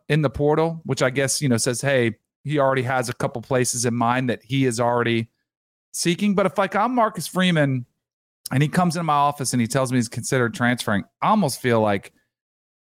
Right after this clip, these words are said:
can you do this quietly? And then once you go, you go. And if you don't, like, I, I don't care if we tamper. Like, go ahead and talk to schools. You don't have to, I mean, <laughs> I know that's illegal,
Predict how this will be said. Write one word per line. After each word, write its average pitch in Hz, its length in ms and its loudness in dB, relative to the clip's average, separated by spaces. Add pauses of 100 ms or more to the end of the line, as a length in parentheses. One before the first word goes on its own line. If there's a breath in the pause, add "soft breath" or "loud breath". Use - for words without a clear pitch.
(160)
can 131 120 0
you 135 60 0
do 175 140 2
this 233 160 2
quietly? 160 680 0
And 135 140 2
then 165 120 2
once 180 220 0
you 165 60 -6
go, 139 280 2
you 156 140 -2
go. 131 540 0
And 127 120 0
if 117 100 -6
you 123 60 -6
don't, 127 320 0
like, 127 200 -4
I, 147 240 0
I 160 100 0
don't 170 160 0
care 127 220 0
if 117 120 -4
we 110 80 -4
tamper. 113 640 -2
Like, 131 140 -2
go 185 120 2
ahead 185 140 2
and 151 80 -10
talk 147 280 0
to 135 60 -6
schools. 131 560 0
You 139 60 0
don't 151 60 2
have 143 80 0
to, - 80 -4
I 135 40 0
mean, 143 140 2
<laughs> - 0 -
I 143 80 2
know 147 120 0
that's 180 200 0
illegal, 135 540 0